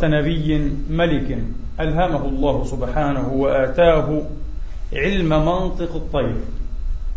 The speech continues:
كما آتاه من كل شيء. هذه القصة أيها الإخوة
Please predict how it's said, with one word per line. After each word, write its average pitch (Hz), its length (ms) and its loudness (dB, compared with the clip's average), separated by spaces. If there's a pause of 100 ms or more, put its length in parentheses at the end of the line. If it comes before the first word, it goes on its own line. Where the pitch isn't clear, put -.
(160)
كما 170 380 2
آتاه 156 340 0
من 143 220 0
كل 165 300 -2
شيء. 104 280 -2 (1300)
هذه 220 240 0
القصة 156 440 -2
أيها 156 240 0
الإخوة 131 500 -2